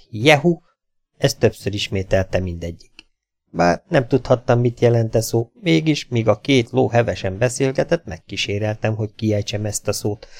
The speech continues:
s hogy egy pillanatra elhallgattak, hangosan és bátran mondtam:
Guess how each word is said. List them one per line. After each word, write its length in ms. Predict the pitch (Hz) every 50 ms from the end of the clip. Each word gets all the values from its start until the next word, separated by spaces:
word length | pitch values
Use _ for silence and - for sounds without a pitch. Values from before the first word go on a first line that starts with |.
| - - _
s 100 | - -
hogy 140 | - 123 127
egy 120 | 123 123
pillanatra 580 | - 208 202 185 143 117 113 101 - - - 82
elhallgattak, 800 | 113 139 143 143 156 160 156 165 165 160 - - 175 - _
hangosan 600 | _ _ - 107 120 123 127 135 127 - 156 151 147
és 160 | 143 139 -
bátran 420 | - 87 90 92 - - 90 92
mondtam: 460 | 95 92 92 90 - - - - -